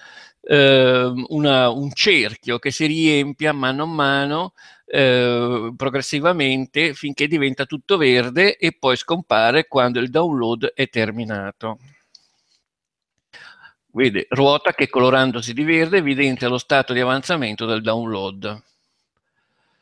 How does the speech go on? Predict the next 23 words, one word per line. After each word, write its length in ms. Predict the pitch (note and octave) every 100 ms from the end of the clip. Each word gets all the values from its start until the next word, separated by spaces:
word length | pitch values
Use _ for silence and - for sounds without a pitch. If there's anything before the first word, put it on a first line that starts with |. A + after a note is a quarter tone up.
| _ _
E 100 | G3+
questa 260 | - F#3 A#3+
infatti 360 | G#3+ - -
è 60 | F#3
la 160 | D3 F3+
barra 480 | C3+ A#2+ B2 C#3
dei 220 | C#3+ B2 A#2+
download 580 | B2 B2+ A#2 G2+ G2+ -
che 140 | C#3
si 220 | - -
trova 500 | - A#2+ A#2+ C#3+ -
al 320 | - D3 E3+
piede, 600 | - C3+ B2 A#2+ C3+ E3 -
sul 240 | - C#3+
piede 540 | _ C3 A#2 A#2 C#3 C#3+
della 260 | B2 A#2
finestra 800 | A#2+ D3+ B2+ A2 G#2+ - A#2+ B2 -
di 240 | B2+ B2 -
Chrome. 520 | - G2 F#2+ G2 A#2+ _ _ _ _ _ _ _ _ _ _ _ _ _ _ _ _ - - _ _ _ _ _
Parliamo 380 | D3 D#3 F3+ F#3
ora 380 | G3 A3+ A#3+
della 300 | D#3 D3+ C#3
modificazione 1400 | C3+ D3+ E3+ - F3+ F3+ F3 - F3 E3+ E3+ F3+ G3 -